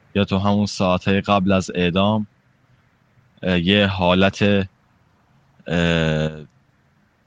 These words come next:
تقریباً ترس داره و، اه، یه جورایی که احساس می‌کنه لحظه‌های آخرش و داره با خودش وداع می‌کنه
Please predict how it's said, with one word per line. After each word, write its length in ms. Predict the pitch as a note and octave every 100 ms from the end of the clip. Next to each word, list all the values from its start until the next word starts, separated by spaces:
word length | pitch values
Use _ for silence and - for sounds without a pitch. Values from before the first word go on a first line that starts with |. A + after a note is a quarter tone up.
| G2
تقریباً 680 | F#2+ F2 F#2 F#2 G2 G#2 -
ترس 480 | G2 G2 A2+ -
داره 260 | - G#2 G#2
و، 320 | G#2 G#2+ G#2 - _ _ _ _ _ _
اه، 680 | - E2 D#2+ D#2 D#2 D#2 D2+ _ _ _ _ _ _ _ _ - - _
یه 120 | F#2+
جورایی 320 | G2+ G#2+ G#2 G2+
که 180 | G2
احساس 460 | F#2 F#2 - G2 -
می‌کنه 520 | G#2 F#2+ F#2+ F#2+ F2+ -
لحظه‌های 580 | F#2+ F2 F2+ F#2 F#2 G2
آخرش 540 | E2 F2 - G#2 G#2+
و 100 | G2
داره 200 | E2+ F#2
با 120 | G#2 G2+
خودش 500 | - A#2+ C3+ C3+ G#2+
وداع 420 | G2+ G2+ G#2 F#2+
می‌کنه 460 | F2+ E2 D#2 C#2+